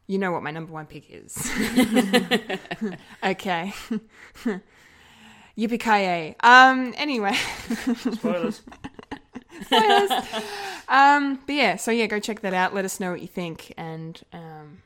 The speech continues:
Speaker 1: yeah, awesome. Um, Michael and Philip tickets are on sale still, guys.
Speaker 2: Yeah, at the Midsummer website. So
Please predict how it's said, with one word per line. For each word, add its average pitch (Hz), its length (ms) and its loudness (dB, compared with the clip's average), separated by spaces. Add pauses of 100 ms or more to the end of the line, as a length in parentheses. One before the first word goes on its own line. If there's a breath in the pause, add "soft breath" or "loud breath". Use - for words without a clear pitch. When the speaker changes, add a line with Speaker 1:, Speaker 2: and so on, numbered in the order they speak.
(160)
Speaker 1:
yeah, - 240 -10 (640)
awesome. - 400 -8 (220)
Um, 214 440 2
Michael 262 300 -2
and 254 140 0
Philip 269 320 -4
tickets 262 360 -8
are 262 120 -4
on 254 120 -2
sale 254 380 -2
still, 254 340 -6
guys. 240 480 -6
Speaker 2:
Yeah, 220 120 -12 (140)
at 170 120 -14
the 143 80 -16
Midsummer 175 540 -8
website. 202 720 -10
So 160 360 -12